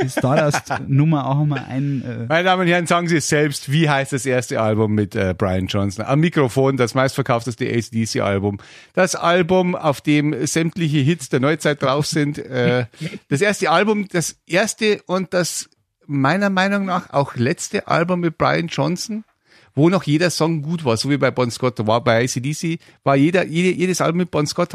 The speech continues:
Speaker 2: war eigentlich, da war jeder Song irgendwo gut. Ich glaub, da waren so gut wie keine Ausfälle dabei. Das hat sich dann bei Brian Johnson und mit dem, äh, Songwriting, äh, Niedergang so ein bisschen geändert.
Speaker 1: Entschuldige, St-, hier, Studio-Mail, studio at rockantenne de.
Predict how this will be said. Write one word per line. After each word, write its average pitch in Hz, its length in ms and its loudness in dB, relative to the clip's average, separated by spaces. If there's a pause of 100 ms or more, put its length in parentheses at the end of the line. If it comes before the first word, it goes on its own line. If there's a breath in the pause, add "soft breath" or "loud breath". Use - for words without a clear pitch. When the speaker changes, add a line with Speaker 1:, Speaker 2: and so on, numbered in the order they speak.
Speaker 2:
war 139 120 0
eigentlich, 156 460 -4 (100)
da 147 100 0
war 151 60 4
jeder 175 220 4
Song 196 180 -2
irgendwo 202 280 0
gut. 240 280 -2 (120)
Ich 143 120 -4
glaub, 165 120 2
da 170 100 2
waren 170 300 -2
so 160 120 -2
gut 175 120 2
wie 175 60 -2
keine 151 260 0
Ausfälle 180 240 0
dabei. 185 260 0 (440 loud breath)
Das 131 100 -4
hat 175 120 2
sich 185 80 2
dann 175 100 4
bei 170 80 0
Brian 160 280 2
Johnson 185 460 -2
und 151 160 -2
mit 156 180 -2
dem, 143 240 2
äh, 127 260 -4
Songwriting, 170 760 0
äh, 160 1300 -20 (500)
Niedergang 156 720 2
so 165 100 -4
ein 147 40 -6
bisschen 165 200 -8
geändert. 104 440 -4
Speaker 1:
Entschuldige, 151 280 2
St-, - 120 -8
hier, 131 240 2
Studio-Mail, 120 580 2
studio 135 240 0
at 117 120 -4
rockantenne 120 380 2
de. 107 320 0